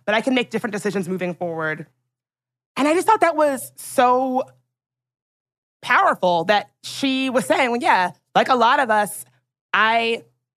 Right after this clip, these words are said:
let my feelings about this filmmaker inform my behavior. And I, and I, you know, was in a movie with him, and it seemed like I was co-signing his behavior and him as a, as a person, and I wasn't, and I regret that.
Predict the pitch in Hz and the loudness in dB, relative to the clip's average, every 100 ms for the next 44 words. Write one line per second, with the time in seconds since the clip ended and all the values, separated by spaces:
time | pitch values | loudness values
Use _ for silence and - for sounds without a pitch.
0 | _ _ _ - 196 233 233 226 190 - | _ _ _ -6 -2 0 2 0 -2 -4
1 | 240 233 196 202 190 202 - 190 226 226 | -2 -2 -2 0 0 -2 -4 -2 0 -2
2 | 185 190 180 175 175 - _ _ _ _ | -4 -2 0 0 -4 -8 _ _ _ _
3 | _ _ _ _ _ _ _ _ _ _ | _ _ _ _ _ _ _ _ _ _
4 | - 240 - 220 233 226 214 208 196 - | -2 -2 0 2 4 4 2 0 -6 -12
5 | - - 208 214 202 180 339 190 180 185 | -12 -2 0 0 -2 -2 -2 -2 0 2
6 | 196 214 208 220 214 _ 196 196 180 180 | 2 2 0 -2 -6 _ -4 0 0 -2
7 | - _ 214 190 214 220 233 233 226 208 | -8 _ -4 0 0 0 -2 -4 -2 -2
8 | 208 196 196 - 233 220 202 190 - 202 | 0 -2 -6 -4 -2 0 -2 -2 -2 0
9 | 208 196 190 175 - 190 202 196 175 175 | 2 0 -2 -6 -6 -4 0 -2 -2 -2
10 | 190 175 170 - - 185 233 - - 214 | -2 0 0 -2 -8 -6 -2 -2 2 2
11 | 190 190 175 226 202 180 180 175 220 - | 2 2 2 2 2 0 0 0 0 0
12 | 151 151 | -2 -4